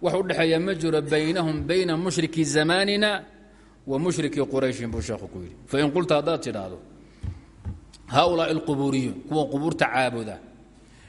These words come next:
yaquuluuna waxay leeyihiin oo ku andacoodaan, نحن لا نشرك بالله، annagu Ilaahay uma shariig yeello, ولا نجعل له ندا، dhigaal iyo axad Rabbi la looltamana ma samayno,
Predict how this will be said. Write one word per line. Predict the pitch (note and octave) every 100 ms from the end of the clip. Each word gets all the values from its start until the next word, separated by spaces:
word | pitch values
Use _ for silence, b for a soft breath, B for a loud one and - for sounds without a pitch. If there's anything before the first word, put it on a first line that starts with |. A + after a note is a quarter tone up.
| B
yaquuluuna | C3 D3+ D3+ D#3+ F3+ F3+
waxay | E3 D#3+
leeyihiin | E3 F3+ E3+ D#3+
oo |
ku | D3+
andacoodaan, | G3+ F3 D#3+ C3+ C#3+ B2+ A2 F2+ - - B B B B -
نحن | E3+ E3+ F3
لا | E3 E3
نشرك | E3+ E3 D#3+ D#3+
بالله، | C#3+ D#3 D#3+ D3 D3+
annagu | E3 D#3+
Ilaahay | D#3 D3+
uma | D3
shariig | D3 D3+ C#3+
yeello, | D3 D3 D3 D3 - - - - B B B -
ولا | C3 E3 E3+
نجعل | E3+ F3 C3+ D3+ D3+ D#3 -
له | E3+ F3 D#3
ندا، | E3 D#3+ C3+ D3 C3 - D#3
dhigaal | D#3 F3+ D#3+ D3
iyo | C#3+ D3+
axad | D3+ E3+ D3+ - - - -
Rabbi | C#3+ C#3
la | D3
looltamana | E3+ D#3 C#3+ D3 D#3
ma | D3 D#3
samayno, | - D3 C#3+ C#3+ D3